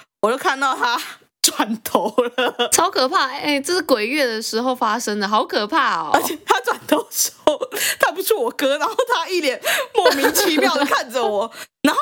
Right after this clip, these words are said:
Speaker 1: 我就没有跟他对到眼哦，我是用余光看到他那个莫名其妙的脸，然后就想说：“哦，完蛋。”
Speaker 2: 超尴尬的。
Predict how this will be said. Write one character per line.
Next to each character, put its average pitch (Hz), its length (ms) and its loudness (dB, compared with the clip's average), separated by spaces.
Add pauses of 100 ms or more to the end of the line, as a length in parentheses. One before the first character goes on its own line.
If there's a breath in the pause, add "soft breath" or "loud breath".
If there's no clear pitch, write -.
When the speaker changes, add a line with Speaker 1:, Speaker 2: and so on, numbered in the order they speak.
(120)
Speaker 1:
我 330 140 0
就 453 200 2
没 523 60 2
有 440 60 0
跟 480 120 0
他 403 100 -2
对 453 180 -2
到 359 160 2
眼 240 240 -2
哦， 208 80 2
我 240 120 2
是 370 80 -6
用 494 140 0
余 262 180 0
光 320 280 0
看 294 200 2
到 302 80 -2
他 302 120 0
那 302 40 -4
个 294 60 -4
莫 294 180 0
名 220 160 -4
其 220 160 -4
妙 247 180 2
的 220 40 -4
脸， 180 160 -8
然 196 100 0
后 262 60 0
就 302 60 -4
想 196 200 -4
说 220 240 0 (380 soft breath)
：“哦， 185 140 2
完 180 180 -6
蛋。” - 240 2
Speaker 2:
超 302 180 2
尴 302 280 0
尬 262 320 2
的。 220 420 -2